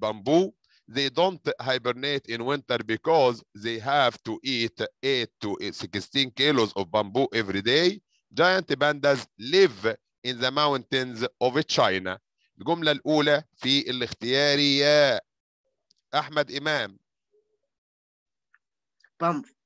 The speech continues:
Speaker 1: نمبر وان بقول giant pandas eat، طبعًا بامبو. Number two, ريتاج. بقول giant pandas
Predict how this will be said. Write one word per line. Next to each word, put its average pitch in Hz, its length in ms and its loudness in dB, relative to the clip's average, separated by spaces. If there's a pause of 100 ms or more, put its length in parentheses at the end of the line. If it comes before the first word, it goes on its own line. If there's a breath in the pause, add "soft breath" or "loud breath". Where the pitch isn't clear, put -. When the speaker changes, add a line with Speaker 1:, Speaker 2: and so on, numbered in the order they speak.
(520)
Speaker 1:
نمبر 117 360 -4
وان 160 320 -2
بقول 156 520 -2 (160)
giant 147 340 -2
pandas 127 380 -2 (120)
eat، 160 380 0 (220)
طبعًا 135 460 -4 (120)
بامبو. 139 580 -2 (400)
Number 127 240 -2
two, 160 420 -2 (100)
ريتاج. 127 600 -4 (580)
بقول 135 240 -2
giant 180 420 0
pandas 147 420 0